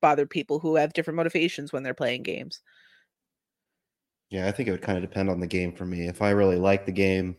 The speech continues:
Speaker 2: I wouldn't have an issue with it 'cause I'd wanna play through it and kinda see the other side of it. But maybe if I start a game and I'm like, "I'm not really liking this as much as I thought I would," and then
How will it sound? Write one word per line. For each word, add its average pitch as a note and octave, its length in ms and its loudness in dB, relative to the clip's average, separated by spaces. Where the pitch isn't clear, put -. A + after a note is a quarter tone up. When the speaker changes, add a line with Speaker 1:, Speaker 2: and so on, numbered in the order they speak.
Speaker 2:
I F#2 100 -2
wouldn't F2 220 -2
have F2+ 120 -4
an F2 80 -8
issue F2+ 300 -4
with F#2 200 -4
it F2 140 0
'cause - 100 -6
I'd F2+ 140 -4
wanna F2 320 0
play A#2 140 8
through G#2+ 300 6
it G#2 40 6
and F#2 100 -2
kinda F#2 160 0
see F#2+ 200 -2
the F2+ 120 0
other F2 160 0
side F#2 300 0
of F2 80 -4
it. F2+ 200 0
But C#2+ 140 -6
maybe F#2 240 0
if F2+ 120 -4
I F2 180 -2
start A2+ 320 6
a G#2 40 2
game G#2 260 6
and F#2+ 60 2
I'm F#2 80 2
like, F#2+ 160 2
"I'm F#2+ 300 2
not F2 200 0
really F2+ 260 2
liking F#2 360 2
this F2+ 180 -4
as F2+ 100 -10
much F#2 160 -2
as - 60 -6
I E2+ 80 -2
thought F#2 280 2
I F2 60 0
would," E2+ 340 0
and F2 120 -4
then D#2+ 280 -8